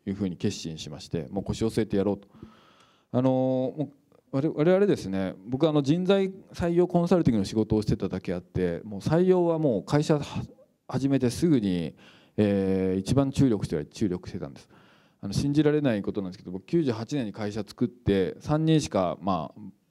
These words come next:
三人って僕と日高とアルバイトしかいないのに、新卒に五人内定出したんです。その、社員ゼロなのに。えー、なんだかごまかしごまかし。だからそれが一期生がいて、もうその年から毎年新卒を取ってきたんですけど、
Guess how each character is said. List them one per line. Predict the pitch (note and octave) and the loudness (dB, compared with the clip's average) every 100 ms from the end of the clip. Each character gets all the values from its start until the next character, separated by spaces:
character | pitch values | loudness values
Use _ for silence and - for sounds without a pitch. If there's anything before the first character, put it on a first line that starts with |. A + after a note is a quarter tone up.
| - | -6
三 | - C#3+ | -2 2
人 | |
っ | C3 | 2
て | |
僕 | F#2+ G2 - | 0 -4 0
と | B2+ B2 A#2 | 2 2 -2
日 | A2+ | 0
高 | A#2 G#2 - | 0 0 -4
と | D#2+ - _ | -8 -12 _
ア | G#2 | 0
ル | C3 | 2
バ | D3+ | 2
イ | D3+ | 0
ト | G2+ | -2
し | - | -2
か | F#2 | -6
い | |
な | F2+ | -6
い | F2 | -8
の | E2 | -8
に、 | F2+ E2 - _ _ _ - | -6 -8 -12 _ _ _ -6
新 | C#3+ C#3+ | -2 0
卒 | D3 C3+ | 0 0
に | A#2+ | 0
五 | G#2+ | 2
人 | B2+ C3 | 2 2
内 | A2+ | 0
定 | A2 G2 | 2 0
出 | F#2 | 0
し | - | -4
た | |
ん | - | -12
で | |
す。 | _ _ _ _ - - _ _ _ _ _ | _ _ _ _ -20 -20 _ _ _ _ _
そ | - | -18
の、 | - | -8
社 | C3 | -4
員 | A2+ F2 | -4 -2
ゼ | G#2 | -4
ロ | F2 | -4
な | C2 | -10
の | B1 | -16
に。 | - _ _ _ _ - | -20 _ _ _ _ -14
え | B1 B1+ | -12 -6
ー、 | |
な | G#2 | -4
ん | |
だ | F#2+ | -2
か | D#2+ | -4
ご | F2+ | -2
ま | G2+ | -2
か | G2+ | -2
し | G2 | -6
ご | G2 | -8
ま | D#2+ | -8
か | - | -12
し。 | - - | -18 -8
だ | A#2 | -2
か | |
ら | G#2 | 2
そ | B2 | 4
れ | D#3 | 4
が | |
一 | D3 | 2
期 | C3+ D3 | -2 -4
生 | B2+ G2 | 0 0
が | D#2+ | -2
い | D#2 | -6
て、 | - E2+ - | -2 -4 -4
も | G#2 F#2 E2 _ - | -4 -4 -6 _ -10
う | |
そ | C#3 | -2
の | D#3 | 0
年 | D#3+ D#3+ | 0 0
か | G#2+ | -2
ら | F#2 | 0
毎 | A#2+ C3 | 0 0
年 | C3 - B2 | -2 0 0
新 | A#2 B2+ | 0 -2
卒 | A#2+ A#2 | -2 -4
を | A#2 | -6
取 | A#2+ | -8
っ | |
て | - | -14
き | - | -16
た | C2+ | -16
ん | |
で | B1+ | -16
す | - | -10
け | |
ど、 | F2 F#2+ | -2 -2